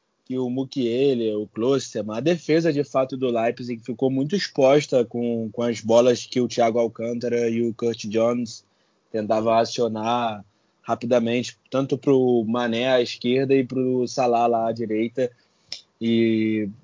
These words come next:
percebia que muitas vezes o, o Liverpool, quando ia ao ataque,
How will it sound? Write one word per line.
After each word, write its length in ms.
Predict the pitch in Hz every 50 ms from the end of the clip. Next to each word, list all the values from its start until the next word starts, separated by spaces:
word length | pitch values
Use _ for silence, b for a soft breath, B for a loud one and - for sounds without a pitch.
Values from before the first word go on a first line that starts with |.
| _ _ _ _ -
percebia 520 | 135 135 - - 147 131 131 143 151 147
que 120 | 143 147
muitas 400 | 135 127 127 139 151 151 160 139
vezes 460 | 123 120 131 143 143 135 139 135 123 131
o, 220 | 131 127 123 123 131 123
o 60 | 120
Liverpool, 400 | 120 123 123 131 131 123 - -
quando 260 | - 123 123 123 127
ia 160 | 127 127 127
ao 200 | 123 120 120 123
ataque, 640 | 120 117 - - - 117 127 143 143 - - 113